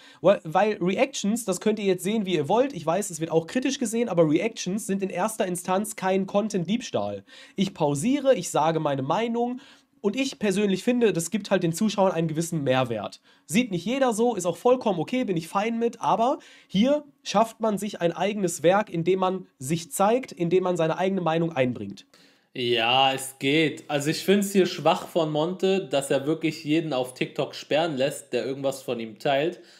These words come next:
Speaker 2: obwohl er selber Reactions macht.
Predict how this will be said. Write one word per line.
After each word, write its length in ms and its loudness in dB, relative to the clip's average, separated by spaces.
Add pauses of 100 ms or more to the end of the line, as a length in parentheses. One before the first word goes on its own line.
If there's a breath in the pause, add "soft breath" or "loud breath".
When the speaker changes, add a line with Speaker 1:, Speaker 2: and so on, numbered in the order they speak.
(160 loud breath)
Speaker 2:
obwohl 340 2
er 160 6
selber 480 4
Reactions 680 0
macht. 320 -8